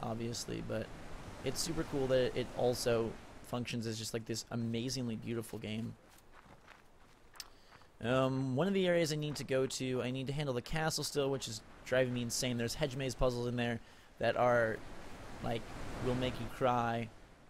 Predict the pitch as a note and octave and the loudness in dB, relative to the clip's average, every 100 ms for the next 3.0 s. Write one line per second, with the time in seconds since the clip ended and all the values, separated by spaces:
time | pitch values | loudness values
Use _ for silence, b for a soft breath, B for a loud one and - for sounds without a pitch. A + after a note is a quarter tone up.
0 | - - A#2+ A2+ A2 A2 - - _ _ | -10 -2 0 2 0 -2 -4 -10 _ _
1 | _ _ _ - - _ _ _ _ - | _ _ _ -20 -20 _ _ _ _ -16
2 | - B2+ B2 A#2+ A#2+ A#2 A2+ A2+ A#2+ A#2 | -6 -2 0 0 0 -2 -2 -2 -2 -4